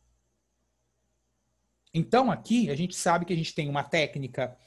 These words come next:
que eu faço a análise lógica, né? Aumentou dois, aumentou dois, então aumentou, né, o expoente é um, aumentou dois, aumentou quatro, então o expoente é dois, enfim. Consigo fazer essa técnica lógica,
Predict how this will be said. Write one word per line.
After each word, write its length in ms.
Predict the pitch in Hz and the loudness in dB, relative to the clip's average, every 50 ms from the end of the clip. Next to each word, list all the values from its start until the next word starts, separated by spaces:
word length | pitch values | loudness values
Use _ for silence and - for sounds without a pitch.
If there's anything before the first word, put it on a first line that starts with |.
| - - - - _ _ _ | -20 -20 -20 -20 _ _ _
que 380 | - - 180 151 113 - - - _ - | -2 0 0 2 0 -2 -8 -12 _ 0
eu 100 | 151 139 | 0 0
faço 460 | - - 151 135 135 - - - 135 | 2 2 2 2 2 2 0 0 2
a 180 | 120 120 131 | 2 2 2
análise 480 | 139 131 123 110 107 120 127 120 127 208 | 2 2 2 0 0 0 0 0 0 2
lógica, 580 | 208 175 143 135 151 185 190 - - - 135 127 | 4 6 6 6 6 6 4 2 0 -2 -4 -2
né? 120 | 143 151 | 0 2
Aumentou 520 | 143 139 135 135 131 127 123 - 147 139 | 2 2 0 -2 -4 -6 -4 0 0 0
dois, 420 | 127 123 139 151 185 196 190 - 156 | 2 4 4 4 4 4 2 2 0
aumentou 420 | 139 139 139 135 131 - 143 139 | -2 -2 -2 -4 -4 -2 -2 -2
dois, 380 | 131 131 135 147 156 156 127 147 | 0 0 0 2 2 0 -2 -4
então 420 | 135 123 143 139 139 139 131 - - - - _ _ | -6 -2 -2 0 0 -2 -4 -8 -12 -20 -20 _ _
aumentou, 840 | - 131 143 147 151 143 131 123 - - 147 143 135 123 120 123 - _ _ - | 2 4 4 4 2 0 -4 -4 -2 2 2 4 4 2 -2 -6 -12 _ _ -8
né, 140 | 123 127 | -6 -4
o 140 | 123 135 139 | 0 0 0
expoente 580 | 139 - - - 165 151 131 120 120 120 - 202 | 0 -2 0 2 2 2 4 2 0 0 0 0
é 60 | 214 | 0
um, 320 | 185 156 170 196 185 135 | 2 2 2 2 2 2
aumentou 400 | 127 131 143 147 143 - 165 165 | 0 -2 -2 -4 -2 0 0 0
dois, 360 | 147 127 135 143 160 160 127 135 | 0 2 0 0 0 0 0 -2
aumentou 360 | 131 135 135 123 123 139 127 | -4 -4 -4 -4 -4 -4 -4
quatro, 380 | - - 131 143 139 - 143 | -4 -2 0 0 0 0 -2
então 240 | 123 120 - 131 123 | -4 -4 -4 -4 -2
o 40 | 120 | -4
expoente 460 | 117 - - 160 131 123 127 123 - | -4 -4 -4 -2 -2 -2 -2 0 0
é 40 | 214 | 0
dois, 380 | 190 - 147 165 190 185 175 190 | 0 0 2 2 2 2 2 0
enfim. 460 | 214 226 226 - 170 127 107 - - _ _ _ _ _ _ _ _ _ _ _ _ | 0 -2 -2 -2 -4 -4 -4 -6 -10 _ _ _ _ _ _ _ _ _ _ _ _
Consigo 360 | - 165 156 - - 170 147 | 2 2 2 4 2 2 2
fazer 320 | 143 - 165 147 123 147 139 | 2 2 2 2 4 2 2
essa 180 | 127 - 156 | 2 2 2
técnica 520 | - - 143 131 123 147 143 131 - 170 180 | 2 2 0 -2 -2 -2 -6 -2 2 4 4
lógica, 580 | 170 156 135 127 131 131 - - - 226 226 | 6 6 6 6 4 2 0 -4 -6 -6 -6